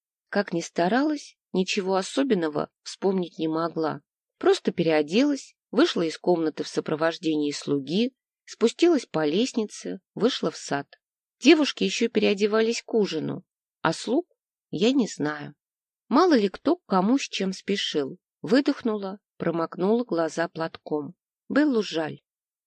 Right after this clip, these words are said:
Тело ее передадут родителям, чтобы они похоронили в фамильном склепе. Вот и стало еще на одну участницу меньше. Без всяких конкурсов.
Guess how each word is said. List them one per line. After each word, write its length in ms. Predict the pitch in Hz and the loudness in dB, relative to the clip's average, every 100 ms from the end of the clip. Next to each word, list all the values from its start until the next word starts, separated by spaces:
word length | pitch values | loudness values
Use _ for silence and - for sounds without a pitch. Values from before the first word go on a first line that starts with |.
| _ | _
Тело 280 | - 370 269 | 2 4 4
ее 260 | 208 254 | 4 2
передадут 580 | - 190 170 175 190 196 | 2 0 2 2 2 2
родителям, 720 | 175 180 170 160 - 131 131 - _ | 2 2 -2 -4 -6 -8 -10 -16 _
чтобы 340 | - - 190 185 | -12 -4 2 2
они 200 | 185 170 | 2 0
похоронили 640 | 170 - 180 214 262 214 | -4 -2 0 4 4 4
в 80 | 180 | -2
фамильном 580 | - 175 185 175 180 196 | -4 0 0 -2 -4 -4
склепе. 640 | - 190 175 147 - 143 - _ _ _ - | -6 -4 -2 -4 -6 -12 -14 _ _ _ 0
Вот 260 | 294 359 | 0 2
и 40 | 247 | -2
стало 600 | - 269 302 277 247 - _ | 0 0 2 0 -2 -6 _
еще 440 | - 190 - 226 285 | -6 -6 -2 0 2
на 200 | 269 185 | 2 0
одну 280 | - 185 196 | 0 -2 -2
участницу 800 | - 170 175 175 165 - 160 | -2 -4 -4 -6 -10 -8 -6
меньше. 520 | 151 147 143 - - - _ _ _ _ - | -2 -2 -4 -8 -14 -18 _ _ _ _ -4
Без 160 | 233 | -4
всяких 520 | - - 349 - 185 - | -2 -4 -2 -4 -12 -6
конкурсов. 640 | - 143 - - - - | -4 -4 -6 -14 -16 -16